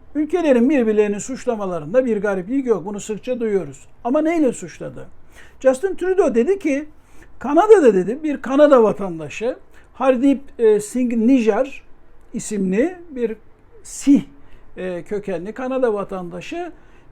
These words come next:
iki kişi tarafından öldürüldü. Bunları öldürten, e, ise Hindistan devletidir. Hindistan devletini Kanada'daki bir Sih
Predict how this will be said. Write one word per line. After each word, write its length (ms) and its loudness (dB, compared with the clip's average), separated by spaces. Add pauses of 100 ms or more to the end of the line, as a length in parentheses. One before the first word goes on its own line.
iki 200 -4
kişi 240 -2
tarafından 480 0
öldürüldü. 680 -8
Bunları 320 -4
öldürten, 880 0 (320)
e, 260 -6 (100)
ise 480 -2 (360)
Hindistan 580 2
devletidir. 680 0 (340)
Hindistan 680 0
devletini 760 2 (280)
Kanada'daki 1000 2
bir 280 -2 (180)
Sih 440 -2